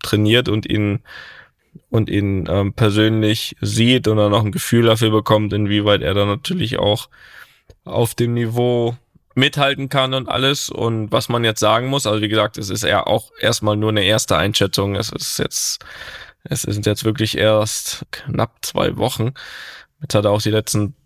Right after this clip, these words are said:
zwei, drei Tage nicht mittrainiert, weil er ein bisschen angeschlagen war, hat auch heute jetzt nicht, nicht gespielt. Aber was ich sagen kann,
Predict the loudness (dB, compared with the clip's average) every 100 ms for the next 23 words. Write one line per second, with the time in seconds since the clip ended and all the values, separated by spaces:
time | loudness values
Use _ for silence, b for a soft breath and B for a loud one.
0 | _ -10 -6 -2 0 0 0 0 2 2
1 | -2 -2 -4 -2 0 0 0 0 0 -2
2 | 0 0 0 -2 -2 0 0 0 0 2
3 | 2 2 0 0 0 0 -2 -2 -4 -4
4 | -10 B B B B B 0 0 0 0
5 | 2 2 2 2 2 4 4 2 2 0
6 | 2 2 2 2 -2 2 0 0